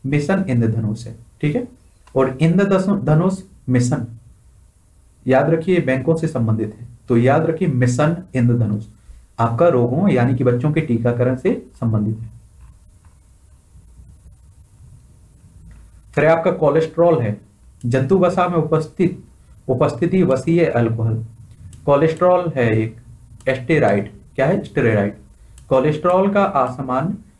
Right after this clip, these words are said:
स्तर संबंधित होता है धमनियों के कठोर हो जाने से। चिकित्सक परामर्श देते हैं कि हमें अपना भोजन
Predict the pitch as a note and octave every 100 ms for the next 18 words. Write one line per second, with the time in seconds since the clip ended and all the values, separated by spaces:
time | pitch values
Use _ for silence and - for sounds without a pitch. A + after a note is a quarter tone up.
0 | _ D#3 D3+ F#3+ F#3 D#3+ C#3+ E3 F3+ A#2+
1 | B2 A#2 A2 - - - B2 C3 D3 F3
2 | F#3 F#3 E3 - E3+ F#3+ - - - -
3 | C3 A#2+ A#2 B2 A#2+ - - - - -
4 | - - _ _ _ _ _ - _ _
5 | - D3 E3+ F3 G3 - E3 E3 E3+ E3
6 | C#3+ C#3+ E3+ F3 E3+ C#3+ D3+ - - C#3+
7 | B2 A#2 B2